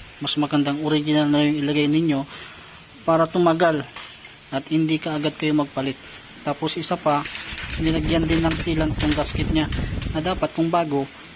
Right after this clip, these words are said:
wag nyo nang lalagyan ng sealant kasi pagsisimulan lang ng, ano, yan, overheat.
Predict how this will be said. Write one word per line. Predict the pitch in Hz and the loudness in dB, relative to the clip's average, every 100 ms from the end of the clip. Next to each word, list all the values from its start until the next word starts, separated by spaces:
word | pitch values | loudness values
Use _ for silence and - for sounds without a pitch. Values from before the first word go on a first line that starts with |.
| 175 | -4
wag | 165 | 0
nyo | 180 | 4
nang | 175 165 | 4 4
lalagyan | 160 156 151 143 | 2 2 0 2
ng | 147 | 2
sealant | - 131 123 120 143 | 0 -2 -4 -4 -6
kasi | - 135 131 123 135 - - - | -6 -2 -2 -4 -8 -16 -18 -10
pagsisimulan | 123 - 127 143 135 135 131 | -6 -2 0 2 2 2 0
lang | 131 | -2
ng, | 131 127 | -2 -2
ano, | 131 | -2
yan, | 131 | -4
overheat. | 135 127 143 143 175 | -4 -4 -2 2 2